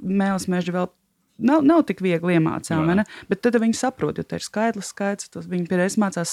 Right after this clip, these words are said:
Speaker 1: skaitļus tādā
Speaker 2: Jā,
Speaker 1: veidā.
Speaker 2: jā.
Speaker 1: Tas
Speaker 2: Labs.
Speaker 1: arī ļoti labs, arī tieši tajā elpā, vienā elpā, jā, to, to kontrolēt. Kā tu gatavojies, um, pierakstu ziņā? Vai tev ir, um,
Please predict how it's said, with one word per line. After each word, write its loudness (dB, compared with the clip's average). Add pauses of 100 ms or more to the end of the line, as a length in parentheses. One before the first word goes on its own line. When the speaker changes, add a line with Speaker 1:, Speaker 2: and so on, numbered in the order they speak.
Speaker 1:
skaitļus -4
tādā -6
Speaker 2:
Jā, -4
Speaker 1:
veidā. -2
Speaker 2:
jā. -8 (640)
Speaker 1:
Tas -4
Speaker 2:
Labs. 2
Speaker 1:
arī 2
ļoti 2
labs, -4
arī 0
tieši -4
tajā -4
elpā, -4
vienā 2 (180)
elpā, -4 (640)
jā, -2
to, -8 (100)
to -6
kontrolēt. -2 (840)
Kā 4
tu 4
gatavojies, 0
um, 0 (720)
pierakstu -4
ziņā? 6 (460)
Vai 0
tev -2
ir, -2
um, -4